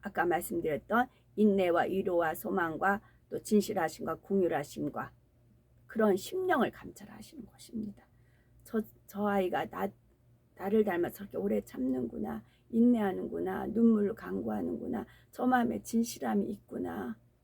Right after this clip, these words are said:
나의 위로를 저, 저자는 나를, 저 아이는 나의 위로를 기다리는구나, 그런 하나님 마음과 통한다는 것입니다. 그래서 하통이라는 것이고요. 너의 행사를 여호와께 맡기라. 그리하면 네가 경영하는 것이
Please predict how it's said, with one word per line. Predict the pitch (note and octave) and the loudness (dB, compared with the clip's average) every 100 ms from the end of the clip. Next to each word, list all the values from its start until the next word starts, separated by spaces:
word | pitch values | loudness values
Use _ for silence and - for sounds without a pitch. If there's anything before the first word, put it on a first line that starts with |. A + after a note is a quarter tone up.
| _ _ _ _ _ - | _ _ _ _ _ 0
나의 | A#3+ A#3+ A3+ F#3 | 4 6 6 6
위로를 | A3+ B3 A3 | 2 4 2
저, | - G3+ G3+ | 0 -2 -2
저자는 | G#3 - - B3 G#3 | -2 -10 -6 -2 0
나를, | - G3 - A3 - _ _ _ _ | -2 -4 -8 -12 -18 _ _ _ _
저 | - A#3 | -8 -2
아이는 | A#3+ A#3 A3 - | 2 2 2 -2
나의 | - G#3+ G#3+ - | -4 0 0 2
위로를 | A3+ A3 G#3 | 2 4 2
기다리는구나, | - A#3 A#3+ A#3 A#3 A#3 A3+ B3+ A#3 A#3 - _ _ _ | -2 -6 -2 -2 -2 -4 -8 -4 -4 -4 -12 _ _ _
그런 | B3 B3 | -6 -4
하나님 | C#4+ E4+ E4 C4+ | 2 4 6 4
마음과 | F#3+ F3 - - - _ _ | 4 0 -6 -12 -18 _ _
통한다는 | - - D4+ D4 A#3 F3 - - | -18 -10 -6 -4 -6 -10 -14 -16
것입니다. | G3 - A#3 G#3+ F#3+ G#3+ - _ _ | -20 -12 -8 -8 -10 -16 -20 _ _
그래서 | - - G#3+ | -20 -16 -14
하통이라는 | B3+ - B3 F#3+ - - | -14 -8 -6 -6 -8 -12
것이고요. | - - - A#3 A#3 - _ _ _ | -14 -18 -8 -4 -4 -6 _ _ _
너의 | - A#3+ C4+ | 4 6 6
행사를 | D#4 D#4 C#4+ G#3+ | 4 0 2 2
여호와께 | - G#3 A3+ G#3 F3 | 4 4 4 0 -8
맡기라. | E3 F3 - - G#3 - _ _ _ _ _ | -8 -10 -16 -18 -18 -20 _ _ _ _ _
그리하면 | - A#3+ A#3+ A3 B3 C#4 F#3+ - _ _ | 2 4 6 4 6 6 6 2 _ _
네가 | - B3 B3+ G#3 G3 | -2 0 4 2 2
경영하는 | F#3 G#3 G#3+ G#3 - F#3 | -2 0 2 0 -2 -2
것이 | - - | -4 -8